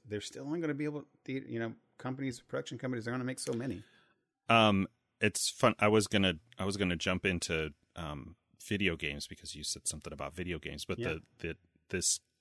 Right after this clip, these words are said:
Speaker 2: question idea of, of preparing and breaking stories, that's a, that's a term and expression that I, it, I don't think I had never heard it, but did not really understand it until, um, I've picked up and, and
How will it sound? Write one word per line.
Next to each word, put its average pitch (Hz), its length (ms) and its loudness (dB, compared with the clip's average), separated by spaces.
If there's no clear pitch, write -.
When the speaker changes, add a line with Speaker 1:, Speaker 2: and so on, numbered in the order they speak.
Speaker 2:
question 120 420 8
idea 101 380 8
of, 92 300 4
of 90 160 -2
preparing 95 540 4
and 85 120 -2
breaking 92 380 0
stories, 95 440 2
that's 101 180 2
a, 90 200 0
that's 127 200 2
a 117 80 4
term 113 460 6
and 95 120 4
expression 107 560 4
that 90 100 4
I, 90 300 4
it, 117 260 4
I 123 100 8
don't 185 160 6
think 165 160 6
I 131 100 12
had 107 100 10
never 98 300 8
heard 95 240 4
it, 101 180 6
but 92 160 2
did 95 120 0
not 90 240 0
really 92 340 2
understand 92 580 2
it 104 140 4
until, 95 540 2
um, 78 440 -2
I've 90 220 2
picked - 240 2
up 110 200 10
and, 92 300 4
and 85 240 -2